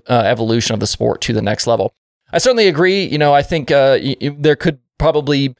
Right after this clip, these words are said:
you know, be a little bit of paring down of, of some of the streaming services and some of the sanctioning bodies, but it, it won't happen. Things are so territorial. You know, everybody wants to have their piece of the pie.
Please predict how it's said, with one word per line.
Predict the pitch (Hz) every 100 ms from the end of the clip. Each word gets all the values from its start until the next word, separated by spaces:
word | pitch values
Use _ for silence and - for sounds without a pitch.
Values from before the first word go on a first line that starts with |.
| _ _
you | -
know, | 135
be | 110 151 -
a | 135
little | 135 151
bit | 139
of | 135 -
paring | - 131 131 123
down | 120 123
of, | 117 107 113
of | 120 117 113
some | 123
of | 110
the |
streaming | - 226 220
services | 190 190 175 180 160
and | 131 120
some | 123
of | 113
the |
sanctioning | 113 143 135 135 127
bodies, | 127 131
but | - 127
it, | -
it | 151
won't | 160 151
happen. | - 135 - 165
Things | 151 143
are | 120
so | - 160 156
territorial. | 160 147 139 135 131 127 131 - _ _ _ _
You | -
know, | 135
everybody | 131 135 135
wants | 127 127 127
to | 127
have | 123 117
their | 120
piece | - 127 -
of |
the | 104
pie. | - 123 120 117